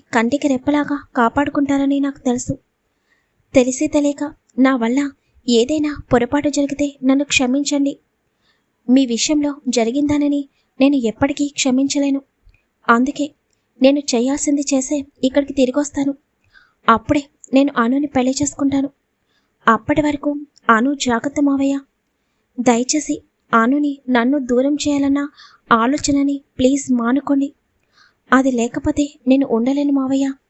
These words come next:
నా ప్రాణం పోయినా కూడా ఎప్పటికీ అనుని వదలను మావయ్య. లైఫ్ లాంగ్ అనుకి తోడుగా ఉంటాను. అది దూరమైన రోజు ఈ ప్రేమ్ లేనట్టే" అని ప్రేమ్ చెప్తుంటే "ప్రేమ్ బాబు" అని రామచంద్రి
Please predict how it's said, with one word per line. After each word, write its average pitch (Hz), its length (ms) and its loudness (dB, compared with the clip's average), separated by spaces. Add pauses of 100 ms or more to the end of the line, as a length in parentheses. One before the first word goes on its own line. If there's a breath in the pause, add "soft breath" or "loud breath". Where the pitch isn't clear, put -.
(580)
నా 262 120 4
ప్రాణం 240 420 0
పోయినా 277 380 0
కూడా 285 240 -2 (460)
ఎప్పటికీ 277 500 0 (260)
అనుని 262 300 2
వదలను 269 400 0
మావయ్య. 262 340 0 (800)
లైఫ్ 233 340 2
లాంగ్ 277 240 0 (160)
అనుకి 262 340 2
తోడుగా 269 400 0
ఉంటాను. 277 340 -2 (920 loud breath)
అది 254 160 2
దూరమైన 277 520 0
రోజు 277 280 -2 (560)
ఈ 262 100 6
ప్రేమ్ 269 360 0 (140)
లేనట్టే" 262 460 0
అని 285 220 0 (380)
ప్రేమ్ 247 280 2
చెప్తుంటే 285 500 -2 (640)
"ప్రేమ్ 240 280 2
బాబు" 285 240 -4
అని 277 200 0 (160)
రామచంద్రి 277 640 0